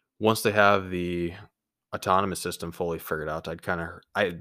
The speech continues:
thought that I'd heard that they were gonna charge drastically more than that, because now instead of offering just a vehicle, they're offering something that could be used to, like,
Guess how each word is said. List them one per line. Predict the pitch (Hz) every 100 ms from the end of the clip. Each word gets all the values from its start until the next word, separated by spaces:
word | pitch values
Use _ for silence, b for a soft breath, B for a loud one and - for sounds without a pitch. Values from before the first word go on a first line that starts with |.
| -
thought | 135 143
that | 107
I'd | 95 87
heard | 104
that | 95 85
they |
were | 92
gonna | 90 87
charge | 85 92 90 87
drastically | 78 85 90 - 95
more | 80 85 80
than | 67
that, | 62 67
because | - - 90 80 - - _ _ _ -
now | 87 85 92
instead | 90 98
of | 85
offering | 82 85 - 95 85 78
just | 87 -
a |
vehicle, | 87 104 104 - 80 80
they're | 80
offering | 80 82 - 87 85
something | - 90 85 82
that | 82
could | 90
be | 85
used | 80 82 -
to, | 82
like, | 76 73 -